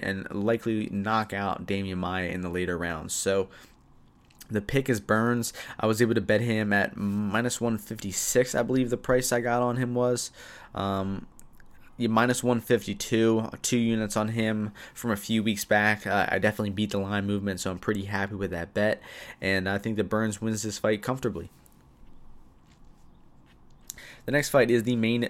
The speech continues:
event of the evening in the lightweight division. We got Kevin Lee, who is eighteen and five, taking on Charles Oliveira, who is twenty-eight and eight. The opening betting line for this fight was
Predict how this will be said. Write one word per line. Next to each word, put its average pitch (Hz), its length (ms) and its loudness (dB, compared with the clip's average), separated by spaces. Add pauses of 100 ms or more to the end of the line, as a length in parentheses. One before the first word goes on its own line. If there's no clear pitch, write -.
event 110 300 2
of 101 160 0
the 98 200 -2
evening 107 300 0
in 113 140 -2
the 110 100 2
lightweight 104 460 2
division. 101 420 0
We 104 60 -2
got 101 220 -2
Kevin 113 380 2
Lee, 104 220 0
who 101 160 -4
is 85 160 -6
eighteen 110 380 -2
and 90 160 -4
five, 104 360 2
taking 104 240 -6
on 92 160 -2
Charles 123 380 6
Oliveira, 98 600 2
who 98 140 -2
is 95 140 -2
twenty-eight 104 680 -2
and 90 180 -6
eight. 123 280 2 (400)
The 117 120 4
opening 120 340 2
betting 107 260 2
line 107 200 0
for 104 120 -2
this 104 220 -2
fight 95 300 0
was 98 400 -2